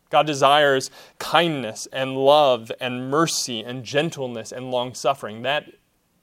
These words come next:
is a, a very significant,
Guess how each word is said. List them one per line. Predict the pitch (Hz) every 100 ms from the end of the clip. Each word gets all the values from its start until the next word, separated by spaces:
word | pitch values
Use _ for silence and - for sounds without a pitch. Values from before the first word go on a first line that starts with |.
| _
is | 135 120 135 _ _ _ _ _
a, | 139 -
a | 135
very | 156 160
significant, | - 147 160 175 185 202 - 117 127